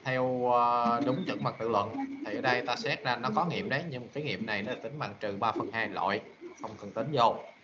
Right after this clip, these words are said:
Thì nó từ đây đến đây, và giá trị này cũng giống như nãy bạn nói, nó dương đấy, nên mở ra giá trị tuyệt đối là chính nó. Cũng được. Còn khi ta đang làm tới đây thì ta chỉ cần tới đây thôi. Đáp án cho em mời chưa? Tiếp luôn.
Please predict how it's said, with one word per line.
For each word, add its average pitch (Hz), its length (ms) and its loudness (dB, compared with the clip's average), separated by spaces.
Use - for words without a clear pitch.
Thì 98 80 -8
nó 117 200 -2
từ 98 100 -2
đây 104 120 2
đến 123 120 0
đây, 110 300 0
và 98 80 -6
giá 110 140 -4
trị 117 160 -6
này 98 220 -2
cũng 107 160 -4
giống 120 200 -2
như - 80 -6
nãy 87 160 -8
bạn 98 160 -10
nói, 98 220 -4
nó 127 140 2
dương 120 240 0
đấy, 123 140 -4
nên 110 160 -16
mở 95 260 -4
ra 120 80 -6
giá 110 180 -8
trị 107 120 -10
tuyệt 98 120 -12
đối 107 140 -2
là 123 60 -4
chính 123 200 -8
nó. 117 140 -2
Cũng - 160 -8
được. 98 140 2
Còn 98 340 -4
khi 120 180 -4
ta 120 80 2
đang 113 180 0
làm 98 240 0
tới 120 100 -6
đây 110 220 0
thì 104 100 -6
ta 98 160 -8
chỉ 107 140 -10
cần 92 220 2
tới - 60 -6
đây 113 140 -2
thôi. 113 160 4
Đáp 143 120 2
án 147 220 2
cho 139 80 0
em 117 140 0
mời 104 140 0
chưa? 107 300 0
Tiếp 165 160 -2
luôn. 156 180 -2